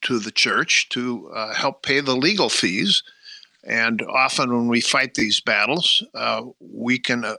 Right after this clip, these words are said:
agree to collect fees from the city if we win. Uh, that's what Malcolm ba-, uh, Baker does, so that, uh, churches can understand, don't just assume you can do nothing.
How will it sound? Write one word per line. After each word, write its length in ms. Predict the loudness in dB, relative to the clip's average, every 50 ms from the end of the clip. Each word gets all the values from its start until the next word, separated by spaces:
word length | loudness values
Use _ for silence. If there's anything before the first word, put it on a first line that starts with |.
| -12 _ -16 -14 -14
agree 400 | -14 -14 -12 -6 -2 0 0 0 0 -2
to 280 | -2 -2 -2 -2 -2 -4 -8 _ -20 -20 -20 -20 -20 -20 -20 _ _ _ _
collect 500 | -4 -4 -2 -2 0 0 0 0 0 -2 -4
fees 420 | 0 2 4 4 4 4 4 2
from 300 | 2 2 0 -2 -2 0
the 60 | 0
city 440 | 2 4 4 4 4 2 2 0 -4 -8 -14 _ _ -20 -20 -20 -20 _
if 200 | -4 -4 -2 -2
we 160 | 0 0 0
win. 400 | 2 4 4 2 2 0 -2 -8 -16 -20 -20 -20 _ _
Uh, 120 | -10 -8 -4
that's 280 | -2 0 0 0 -2
what 120 | -4 -6 -4
Malcolm 340 | -2 -2 -2 -2 -4 -6 -4
ba-, 120 | -4 -4 -6 -6 -8
uh, 60 | -8
Baker 420 | -8 -4 0 0 0 0 0 -2 -2
does, 300 | 0 0 0 0 2 2
so 180 | 2 0 0
that, 340 | -2 -4 -6 -6 _ _ -6
uh, 120 | -6 -6 -6 -8 -16 -20 -18 -18 -18 -18 -20 _ _
churches 400 | 0 0 2 2 2 2 2 2
can 200 | 0 0 0 0
understand, 760 | 0 0 0 2 2 2 2 2 2 2 2 2 0 -2 -8 _ _ _ _ _ _ _ _ _ _ _ _ _ _ -20 -6
don't 340 | 0 2 2 2 2 0 0
just 420 | 0 0 2 2 2 2 0 -2 -2
assume 400 | 0 2 2 2 2 4 4 4
you 80 | 4 2
can 280 | 2 2 2 2 2
do 200 | 2 2 2 2
nothing. 460 | 4 4 2 2 2 0 -2 -2 -4